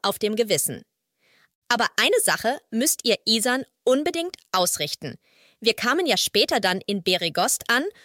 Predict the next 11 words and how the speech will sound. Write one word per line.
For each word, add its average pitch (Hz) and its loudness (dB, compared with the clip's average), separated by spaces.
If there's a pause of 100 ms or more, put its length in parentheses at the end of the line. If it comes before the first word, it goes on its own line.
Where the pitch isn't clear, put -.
(200)
und 254 0
waren 320 0
bei 202 0
unserem 254 0
alten 226 0
Freund 185 -2 (120)
Feuerbart 175 0 (120)
zu - -2
Besuch. 170 -4 (540)
Durch 220 0 (120)
ihn 277 2